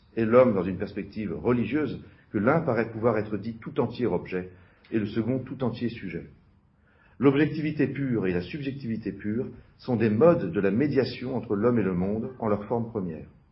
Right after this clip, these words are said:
Alors, que l'unité du vivant et de son milieu se transforme, non en relation sujet-objet,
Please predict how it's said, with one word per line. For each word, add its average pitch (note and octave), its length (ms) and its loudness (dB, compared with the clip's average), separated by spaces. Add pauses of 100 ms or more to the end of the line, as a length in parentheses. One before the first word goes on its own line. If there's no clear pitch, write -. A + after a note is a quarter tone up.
(1900)
Alors, B2+ 340 2
que F3+ 100 8
l'unité F#3 420 8
du E3 160 4
vivant E3 360 6
et D3 60 4
de B2+ 80 0
son E3 180 0
milieu A#2+ 500 2 (200)
se - 140 -8
transforme, A#2 680 -2 (400)
non G#3 380 6
en A#2 120 2
relation C#3 460 4
sujet-objet, G2 600 -2